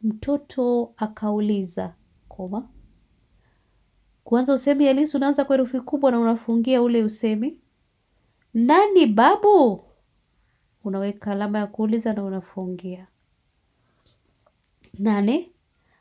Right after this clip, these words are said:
akifisha sentensi ifuatayo kubainisha dhana tatu tofauti. Julius Kiptoo, mwanawe Kungu na Justin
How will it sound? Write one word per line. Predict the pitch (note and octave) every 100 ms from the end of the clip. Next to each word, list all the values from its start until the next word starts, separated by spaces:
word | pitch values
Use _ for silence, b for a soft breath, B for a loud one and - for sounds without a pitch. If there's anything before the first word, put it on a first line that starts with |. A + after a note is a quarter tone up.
| _
akifisha | - D#4 D#4+ E4 - G#4+ - A#4
sentensi | A4+ - F#4 D#4+ - E4 C4+ B3+ C4
ifuatayo | A#3+ - B3+ B3 - A#3+ G#3 G3 G3
kubainisha | G#3+ G#3+ A3+ A#3+ C#4 C4
dhana | A#3 A3+ A#3
tatu | A3+ B3 A#3 -
tofauti. | A3+ A#3 A3+ A#3+ A3 G3+ F#3+ - F#3+ - _ _ _ _ _ _ _ _ _ _ _ G#3
Julius | F#3+ - G4 G#4 G#4 G#4+ G#4+ -
Kiptoo, | - D4+ - - E4 D#4+ C#4 C4 B3+ C4 C4+ B3
mwanawe | A#3+ B3 C4+ C#4 C4+
Kungu | C4 - E4+ E4 D#4 D4
na | C4
Justin | B3+ A#3+ A#3 - - C4 C4+ D4+